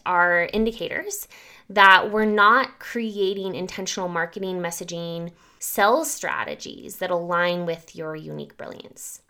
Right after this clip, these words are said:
your core offer, and that you may just be doing things to do them, right? It's like creating more content just to create content, launching just because you were told to launch, or trying to fill, <laughs> fill your sales calls and having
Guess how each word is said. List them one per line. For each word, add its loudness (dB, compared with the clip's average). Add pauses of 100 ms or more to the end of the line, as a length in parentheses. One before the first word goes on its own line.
(140)
your -2
core -8
offer, -10 (160)
and 0
that 0
you -2
may 0
just -10
be -12
doing -4
things -8
to -8
do -8
them, -12
right? -6
It's -10
like -6
creating -2
more -4
content -6
just -10
to -14
create -10
content, -10 (280)
launching 4 (260)
just -2
because -4
you -6
were -6
told -10
to -10
launch, -10 (260)
or 2
trying 0
to 0
fill, -2
<laughs> -10
fill 2
your 0
sales 0
calls 0 (500)
and 0
having -4